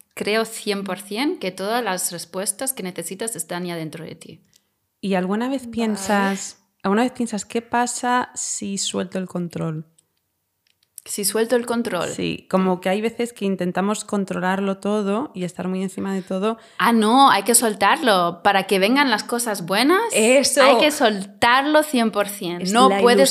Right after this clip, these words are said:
Speaker 3: ilusión de
Speaker 1: controlar
Speaker 3: control.
Speaker 1: nada, no puedes, puedes preparar. La preparación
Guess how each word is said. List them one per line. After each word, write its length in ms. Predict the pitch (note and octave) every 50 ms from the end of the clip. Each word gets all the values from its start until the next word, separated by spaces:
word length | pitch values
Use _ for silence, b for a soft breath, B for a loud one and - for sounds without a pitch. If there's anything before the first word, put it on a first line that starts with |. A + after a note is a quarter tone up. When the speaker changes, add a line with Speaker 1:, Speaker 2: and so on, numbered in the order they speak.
| -
Speaker 3:
ilusión 80 | - A3+
de 120 | A#3 B3+
Speaker 1:
controlar 340 | A#3+ G#3+ G3+ G3 F#3+ F#3 F3+
Speaker 3:
control. 100 | F3+ F#3 F#3 F3+
Speaker 1:
nada, 280 | E3+ E3+ E3+ E3+ - -
no 200 | F#3+ G#3 A3 G#3+
puedes, 340 | A3 G#3 F#3+ F#3+ F#3+ - B B B B
puedes 280 | B A#3+ B3+ C4 B3 B3+
preparar. 1000 | - - - A3 G#3 G3 F#3+ - E3 D3+ D#3+ F3+ A3 A3 F3+ - - - - _ _ _ _ _ _ _
La 180 | - F#3+ F#3 F#3+
preparación 800 | G3 G3+ G3+ G3 G#3+ G3+ F#3 F3 - - - A#3+ B3+ D4 E4